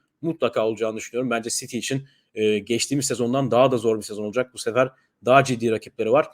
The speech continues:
Nottingham Forest maçıyla başlamaları da Arsenal için bir avantaj. Tabii ki işte ilk hafta olması, işte on dört otuz biliyorsunuz bu, bu seansın maçları çok sürprize açık oluyor Premier Lig'de. Bunlar bir, bir parça böyle tedirginlik mutlaka yaratıyor. O yüzden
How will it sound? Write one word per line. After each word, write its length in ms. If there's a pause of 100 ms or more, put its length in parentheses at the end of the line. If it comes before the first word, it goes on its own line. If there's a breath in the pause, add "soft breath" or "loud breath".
(320 loud breath)
Nottingham 380
Forest 440
maçıyla 320
başlamaları 440
da 80
Arsenal 280
için 160
bir 60
avantaj. 420
Tabii 220
ki 260 (580)
işte 320 (560 loud breath)
ilk 240
hafta 280
olması, 540
işte 460
on 260
dört 180
otuz 300
biliyorsunuz 440
bu, 180
bu 60
seansın 420
maçları 320
çok 220
sürprize 320
açık 240
oluyor 200
Premier 260
Lig'de. 180
Bunlar 320
bir, 80 (260)
bir 120
parça 300
böyle 180
tedirginlik 520
mutlaka 420
yaratıyor. 360
O 40
yüzden 240